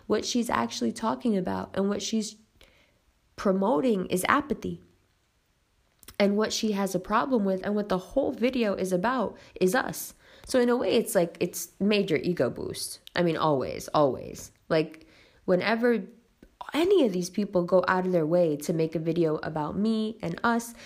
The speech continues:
it's always an ego boost, for sure.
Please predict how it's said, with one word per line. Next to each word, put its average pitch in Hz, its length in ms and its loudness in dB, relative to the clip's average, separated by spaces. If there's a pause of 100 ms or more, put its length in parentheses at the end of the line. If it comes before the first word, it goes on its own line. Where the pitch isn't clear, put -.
(380)
it's 202 320 -4
always 247 320 4
an 180 140 0
ego 170 240 -2
boost, - 440 -12 (680)
for 208 160 0
sure. 214 400 2